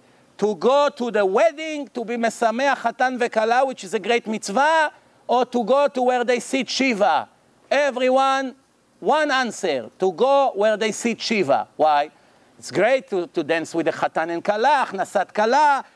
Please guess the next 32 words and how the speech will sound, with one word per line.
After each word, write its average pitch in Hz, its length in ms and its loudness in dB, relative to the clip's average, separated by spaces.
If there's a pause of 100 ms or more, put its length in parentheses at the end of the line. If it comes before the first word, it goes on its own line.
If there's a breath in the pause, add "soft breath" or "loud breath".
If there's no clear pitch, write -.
(120 soft breath)
kala 190 260 0
na'ava 196 400 -2
chasuda, 233 680 -2
you 208 60 -10
have 175 140 -10
beautiful 196 480 -4
kala, 254 560 0 (280 soft breath)
you 190 140 0
know, 233 220 0
whatever. 226 560 -4 (160)
It's 139 160 -14
very 175 200 2
important. 226 520 -4 (840 soft breath)
But 269 280 -2
when 214 200 -4
you 208 120 -2
go 269 400 2
to 214 340 -4
cheer 240 720 0 (240)
people 233 400 0
who 190 100 0
mourn 214 560 2
and 175 140 -6
sit 208 260 -6
shiva 220 300 0
and 175 200 -2
cry, 160 540 0 (440 soft breath)
not 294 340 0
only 262 420 2
that 202 200 0
it's - 160 -8
chesed, 180 760 -2